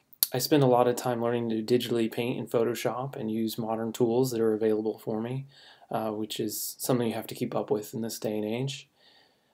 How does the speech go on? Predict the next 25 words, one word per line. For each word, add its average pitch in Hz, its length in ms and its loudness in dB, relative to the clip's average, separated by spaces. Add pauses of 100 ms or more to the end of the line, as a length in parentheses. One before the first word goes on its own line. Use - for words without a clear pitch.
(140)
Um, 110 480 -2
so - 140 -6
keeping 156 220 6
that 143 120 12
in 127 100 8
mind, 120 240 6
I 127 40 8
wanted 120 220 4
to 110 60 0
read 117 140 2
a 113 60 2
quote 117 340 2
from 117 140 -4
our 110 100 0
mastery 113 460 0
textbook 113 600 -2
that 120 120 -4
really 113 240 2
grabbed 110 320 2
me. 127 280 -2 (600)
Uh, 113 200 0
so 107 140 -4
here 110 160 -2
goes. 120 440 0 (140)
Um, 110 360 -6